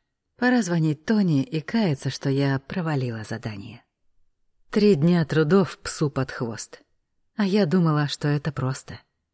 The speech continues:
Сделать фотографии и дело с концом. Никто не предупреждал о том, что придется вмешиваться в жизнь незнакомки так сильно, потому что неизвестно, в какой из дней она решит прелюбодействовать с любовником.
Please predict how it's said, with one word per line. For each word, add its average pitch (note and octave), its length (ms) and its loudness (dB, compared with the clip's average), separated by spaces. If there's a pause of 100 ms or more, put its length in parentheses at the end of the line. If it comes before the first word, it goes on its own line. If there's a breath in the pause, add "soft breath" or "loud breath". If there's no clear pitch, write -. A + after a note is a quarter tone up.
(420)
Сделать G3+ 380 2
фотографии E3+ 760 0
и E3+ 200 -2
дело D#3 260 0
с - 100 -10
концом. B2 460 -10 (1000)
Никто F3 320 2
не E3 140 4
предупреждал D#3+ 680 0
о C#3 80 2
том, B2+ 160 0
что - 160 -6
придется C3 420 -2
вмешиваться B2 560 -2
в A#2+ 40 -8
жизнь C#3 260 -2
незнакомки C3+ 580 -2
так C3+ 200 -6
сильно, C#3+ 480 0 (280)
потому G3+ 320 2
что F3+ 200 0
неизвестно, F3+ 680 2
в - 80 -20
какой D3+ 320 2
из C#3 80 0
дней F#3 260 4
она B2 140 2
решит B2+ 400 -4
прелюбодействовать C3+ 840 0
с - 80 -8
любовником. A2+ 680 -6